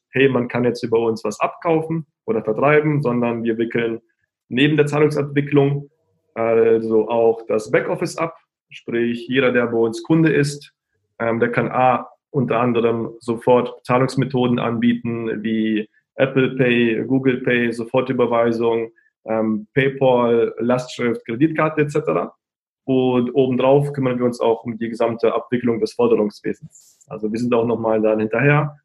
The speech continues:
dass wenn ein Kauf erfolgreich stattfindet, dass unsere Klienten auch am Ende ihr Geld bekommen. Genau, das ist so zusammengefasst, ähm, was Copecard selber macht. Äh, am Ende,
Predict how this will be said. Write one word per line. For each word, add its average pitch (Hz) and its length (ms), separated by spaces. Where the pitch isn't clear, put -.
dass 117 220
wenn 123 140
ein 113 180
Kauf 113 300
erfolgreich 127 500
stattfindet, 180 640
dass 123 380
unsere 120 320
Klienten 120 460
auch 113 180
am 110 160
Ende 110 440
ihr 110 400
Geld 113 300
bekommen. - 340
Genau, 120 140
das 131 120
ist 143 60
so 131 100
zusammengefasst, 120 1000
ähm, 110 240
was - 320
Copecard 131 460
selber 117 280
macht. - 340
Äh, 117 220
am 127 180
Ende, 165 520